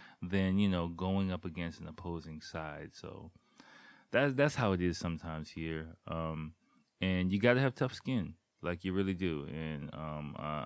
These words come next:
you know, knock on wood, I never have to have, um, those type of conversations with my son.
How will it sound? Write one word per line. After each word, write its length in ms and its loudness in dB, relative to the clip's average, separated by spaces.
you 120 -2
know, 320 -4
knock 280 0
on 180 4
wood, 260 4
I 40 0
never 200 0
have 220 -10
to 100 -8
have, 340 -4
um, 260 -6
those 220 -4
type 260 -4
of 180 -6
conversations 760 -4
with 180 -10
my 120 -12
son. 420 2